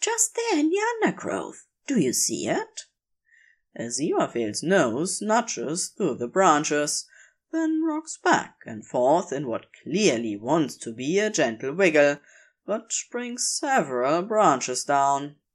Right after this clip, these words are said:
"Nope, don't see anything yet."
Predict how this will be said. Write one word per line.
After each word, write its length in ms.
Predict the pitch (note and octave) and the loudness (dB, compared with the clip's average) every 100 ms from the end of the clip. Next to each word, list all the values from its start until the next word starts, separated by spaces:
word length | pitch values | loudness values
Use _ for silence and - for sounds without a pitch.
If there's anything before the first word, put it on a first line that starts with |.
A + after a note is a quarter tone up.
| _ _ _ _ _ _ - | _ _ _ _ _ _ -10
"Nope, 580 | B2 C#3 B2+ F#2 - _ _ _ _ - A#2 | 0 2 2 2 -6 _ _ _ _ -16 -10
don't 320 | C3+ C#3 D#3+ | -6 -2 0
see 260 | F3 D3+ C3+ | 2 2 2
anything 600 | A2+ G3+ A#2 - A1+ - | 2 0 -2 -8 -12 -10
yet." 400 | A#1 D#2+ D3 | -4 -2 -4